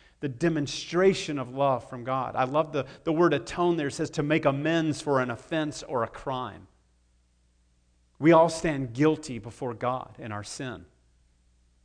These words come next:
One sin makes us a, a lawbreaker of the whole deal.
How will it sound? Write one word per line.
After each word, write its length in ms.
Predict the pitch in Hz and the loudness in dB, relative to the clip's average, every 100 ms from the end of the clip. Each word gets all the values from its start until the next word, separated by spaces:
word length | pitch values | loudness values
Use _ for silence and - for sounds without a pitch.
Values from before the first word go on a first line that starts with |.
| _ _ _ _ _ _ _ _ _ _ _ _ _ _ | _ _ _ _ _ _ _ _ _ _ _ _ _ _
One 300 | 120 156 175 | 2 4 4
sin 560 | - - 175 160 123 123 | 0 0 2 2 0 -2
makes 200 | 131 - | -4 -4
us 200 | 104 131 | -4 -2
a, 160 | 120 - - | -2 -2 4
a 100 | 135 | 4
lawbreaker 720 | 135 143 151 123 127 123 127 | 8 8 8 6 0 0 0
of 100 | 117 | 0
the 100 | 113 | -2
whole 280 | - 143 127 | -2 -2 -2
deal. 420 | 117 127 120 90 | -4 -4 -4 -8